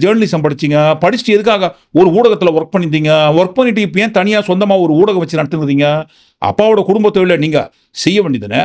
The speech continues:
அப்படி செஞ்சுட்டு நீங்க ஒரு முன்னுதாரணமாக இருக்கிற பட்சத்துல ஊருக்கு வந்து உபதேசம் பண்ணுங்க சார். அதெல்லாம் செய்ய மாட்டாங்க. ஊருக்கு உபதேசம் செய்யுமா பல்லி,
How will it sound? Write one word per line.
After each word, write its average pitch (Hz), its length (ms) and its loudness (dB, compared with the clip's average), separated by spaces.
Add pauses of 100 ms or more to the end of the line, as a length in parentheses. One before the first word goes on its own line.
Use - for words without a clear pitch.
(120)
அப்படி 151 200 -4 (100)
செஞ்சுட்டு 269 360 2 (100)
நீங்க 233 220 2
ஒரு 214 140 6
முன்னுதாரணமாக 226 640 2
இருக்கிற 226 280 0
பட்சத்துல 226 300 -2 (360)
ஊருக்கு 269 240 2
வந்து 220 240 4
உபதேசம் 196 340 0
பண்ணுங்க 131 240 -2
சார். 170 280 -2 (320)
அதெல்லாம் 185 340 -2
செய்ய 185 160 0
மாட்டாங்க. 107 340 -4 (360)
ஊருக்கு 285 400 2 (120)
உபதேசம் 233 460 2
செய்யுமா 208 380 0 (140)
பல்லி, 170 320 0